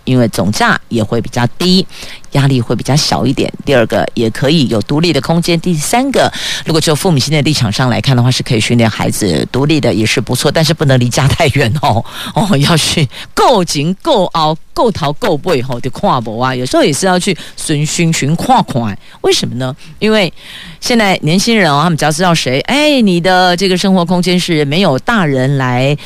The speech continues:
这干扰的，可能很多人就会往小朋友的家里钻了。所以在这里，也许有时候会有一些这个生活样态、娱乐行为，不见得是父母亲认为是可以这样子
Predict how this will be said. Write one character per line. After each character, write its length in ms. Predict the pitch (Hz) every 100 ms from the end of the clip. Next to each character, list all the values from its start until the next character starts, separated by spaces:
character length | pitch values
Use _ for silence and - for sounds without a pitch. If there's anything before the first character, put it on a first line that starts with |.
| -
这 100 | -
干 240 | - 277 320
扰 200 | 254 117
的， 180 | 113 123
可 100 | 110
能 80 | 120
很 140 | 127
多 160 | 113 156
人 160 | 135 123
就 120 | 143
会 120 | - -
往 240 | 123 - - - - - - - -
小 200 | - -
朋 160 | 160
友 80 | 156
的 100 | 117
家 240 | 123 151 139
里 220 | 135 104 - - _
钻 300 | - 151 147
了。 160 | 151 -
所 160 | - 135
以 60 |
在 160 | 127 151
这 160 | 135 147
里， 140 | 120
也 180 | 92 131
许 300 | 143 117 101
有 180 | 71 107
时 140 | -
候 120 | 139
会 140 | 127 151
有 160 | 107
一 60 | 135
些 420 | - 139 131 131
这 180 | 135 127
个 360 | 107 107 104 107 - - -
生 420 | - - 285 311
活 280 | 381 135 147
样 220 | - 208 156
态、 240 | 190 170
娱 200 | - 147
乐 200 | 220 226
行 280 | 147 - 147
为， 160 | 151 139
不 140 | -
见 240 | 180 392 294
得 140 | 165
是 240 | 160 175
父 200 | 151 196
母 120 | 147 120
亲 340 | - 143 151
认 200 | 165 156
为 120 | 131
是 160 | 123 -
可 200 | - 143
以 160 | 190 123
这 240 | - 170 143
样 220 | 139 147 120
子 260 | - 113